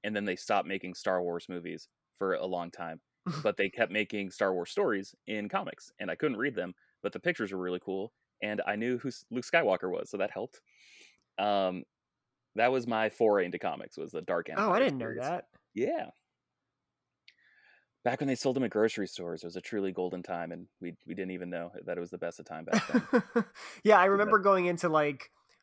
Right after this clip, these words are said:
Speaker 2: little bodegas and stuff, and they would have, like, little racks, you know, with just,
Speaker 1: Oh,
Speaker 2: like, a
Speaker 1: the
Speaker 2: few
Speaker 1: spinner rack,
Speaker 2: comics on it.
Speaker 1: yeah.
Speaker 2: Yeah. And yeah, you're right. I haven't thought about that in a long time, but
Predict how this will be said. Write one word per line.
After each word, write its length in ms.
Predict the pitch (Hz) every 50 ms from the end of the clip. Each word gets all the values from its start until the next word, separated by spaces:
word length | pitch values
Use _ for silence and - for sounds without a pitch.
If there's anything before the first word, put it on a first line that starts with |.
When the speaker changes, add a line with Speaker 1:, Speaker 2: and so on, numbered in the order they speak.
| _ -
Speaker 2:
little 540 | 139 143 156 156 160 156 156 151 151 147 143 139
bodegas 680 | 135 143 143 131 139 135 139 143 139 143 139 131 113 123
and 120 | 127 120
stuff, 360 | - - - 117 113 117 -
and 140 | 110 131 139
they 120 | 139 143
would 140 | 143 147 127
have, 360 | 117 127 131 127 127 120 117
like, 200 | 123 123 120 113 -
little 640 | 117 131 143 135 135 131 127 127 123 120 120 117 120 -
racks, 600 | 135 123 131 127 123 120 - - - - - -
you 100 | 165 156
know, 220 | 143 139 139 139 143
with 140 | 143 139
just, 200 | - 151 139 -
Speaker 1:
Oh, 40 | -
Speaker 2:
like, 100 | 92 -
a 40 | -
Speaker 1:
the 20 |
Speaker 2:
few 180 | - - 139 135
Speaker 1:
spinner 200 | 110 104 107 107
rack, 80 | 107 104
Speaker 2:
comics 240 | 98 95 - -
on 140 | 123 123 123
it. 60 | 95
Speaker 1:
yeah. 360 | 90 87 90 90 95 92 90 175
Speaker 2:
Yeah. 840 | 175 208 220 226 233 226 220 220 214 208 196 180 165 147 131 127 117 - _ - - - - - _ _ -
And 220 | 151 170 175 170 175
yeah, 220 | 196 214 185 170
you're 200 | 160 165 175 175
right. 280 | 160 180 208 190 156 120
I 120 | 143 160
haven't 240 | 170 185 190 180 165
thought 180 | 165 151 170
about 280 | 190 160 147 139 127 -
that 140 | 143 135 123
in 40 | 123
a 80 | 123
long 200 | 127 127 131 131
time, 260 | - 139 127 127 131
but 220 | 120 127 135 123